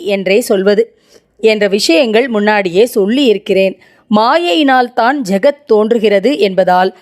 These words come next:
ஜெகத்தையே மாயையாக, அதாவது அம்பாள் ரூபமாக சொல்லலாம் தான்.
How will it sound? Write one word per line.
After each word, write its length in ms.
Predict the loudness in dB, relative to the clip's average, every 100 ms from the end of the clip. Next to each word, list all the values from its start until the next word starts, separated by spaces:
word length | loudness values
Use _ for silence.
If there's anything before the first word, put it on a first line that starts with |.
| _ _
ஜெகத்தையே 720 | -4 0 0 -2 -2 2 2 2
மாயையாக, 720 | 0 -2 0 2 2 2 0 0 0
அதாவது 440 | 0 -2 0 0 -2 -2
அம்பாள் 460 | -4 -2 0 0 0
ரூபமாக 720 | -2 0 -2 0 0 0 0 -2 _ _
சொல்லலாம் 560 | -2 0 2 2 0 0
தான். 240 | 0 -2